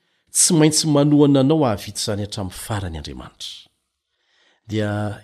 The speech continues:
izao no lazain'i Jehovah tamin'i Josoa, tamin'ny andraikitra lehibe nankinina taminy, ary tianay ho zaraina aminao koa eto am-pamaranana. Ao amin'ny Josoa toko voalohany ka ny andininy fahasivy. Josoa toko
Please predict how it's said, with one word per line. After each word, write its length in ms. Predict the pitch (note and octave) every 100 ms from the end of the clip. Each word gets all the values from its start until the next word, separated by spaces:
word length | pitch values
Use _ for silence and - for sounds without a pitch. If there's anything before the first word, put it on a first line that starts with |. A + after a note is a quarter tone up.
| -
izao 280 | F#2+ G#2+
no 160 | A#2 A2
lazain'i 380 | G2+ G2 G2 F#2+
Jehovah 300 | G#2+ G2+ F#2+
tamin'i 260 | A2+ F#2+
Josoa, 340 | - F#2+ C3+ D#3+ - _ _ _ _
tamin'ny 280 | A#2+ G2+ G2+
andraikitra 360 | G2 G2 -
lehibe 300 | G2 G2 F2+
nankinina 420 | G2 G2 - G2+ F#2+
taminy, 420 | E3+ A3 D3+ E2 _ _ _ _ _ _
ary 160 | - G2
tianay 260 | - A#2+ A2+
ho 100 | G#2
zaraina 360 | G2+ F#2 G#2 G#2+
aminao 220 | G#2+ A2
koa 280 | C#3 G#3 B3 - _ _ _ _ -
eto 220 | G#2+ G2+
am-pamaranana. 720 | - G2 F2+ F#2 G2+ F#2 D#2+ - _ _ _
Ao 100 | G#2+
amin'ny 160 | A2 G2
Josoa 260 | G2+ E3
toko 200 | E3 B2 -
voalohany 580 | G#2 A2+ C#3+ D#3 F3 F3 _ _ _ _
ka 120 | -
ny 100 | G2+
andininy 540 | G2 F#2 G#2 A2+ A2+ B2+
fahasivy. 760 | - - - - - - - _ _ _ _ _ _ _
Josoa 320 | - - -
toko 220 | E3 C3+